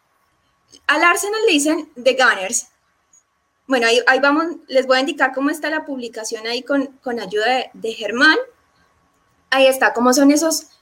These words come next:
sobrenombres de los equipos, y quiero arrancar por el del Arsenal. Tengo leves sospechas de algo con, que tiene que ver con el, con el escudo, pero si nos puedes aclarar,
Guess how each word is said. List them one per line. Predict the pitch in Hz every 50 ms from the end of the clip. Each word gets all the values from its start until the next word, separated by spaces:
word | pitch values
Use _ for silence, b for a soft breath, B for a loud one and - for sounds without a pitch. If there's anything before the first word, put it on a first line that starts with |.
| b b
sobrenombres | - 294 277 277 269 262 247 233 226 233 247
de | 285
los | 285 294 294 262
equipos, | - - 247 - 294 294 294
y | 277
quiero | 269 233 220
arrancar | 233 277 294 285 262 202 196
por | - - 277
el | 277 233
del | 233 220 214
Arsenal. | 214 214 240 - 254 247 269 302 311 302 B B B B B B B B B B B _ _ _ _ -
Tengo | 320 311 311 311 330 359
leves | 370 359 392 403 339 339
sospechas | 415 415 - - 285 247 240 302 277 285
de | 320
algo | 311 302 254 226 254 285
con, | 294 285 285
que | 302
tiene | 226 247 240 262 254
que | 330 302
ver | 269 226 226
con | - 254 285 294
el, | 285 262 226 202 -
con | - 254 233 233
el | 226 226
escudo, | 226 - - - 285 269 233 220 220
pero | 220 220 214 208 220
si | 220 - 233
nos | 220 220 220
puedes | - 254 254 269 294
aclarar, | 320 311 302 294 220 269 - 285 349